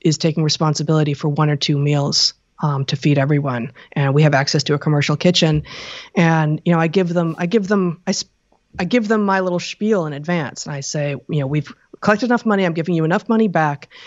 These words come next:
that you can buy real food." I want you to buy, you know, I want you to buy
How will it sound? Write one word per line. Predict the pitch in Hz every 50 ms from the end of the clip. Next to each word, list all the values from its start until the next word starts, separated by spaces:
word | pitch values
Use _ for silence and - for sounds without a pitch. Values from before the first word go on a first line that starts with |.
| - - -
that | - -
you | 180 180
can | - 170 156
buy | 156 160 165
real | 165 156 151 151 151 151
food." | - - - 120 104 - - - _ _ _ _ _ _ _ -
I | - 156
want | 156 151 - 170
you | 160
to | 160
buy, | 147 151 147 147 147 147 147 139 -
you | - 147
know, | 143
I | 139 151
want | 160 170 -
you | 208 208 202
to | 185
buy | 185 180 165 165 165 160 160 160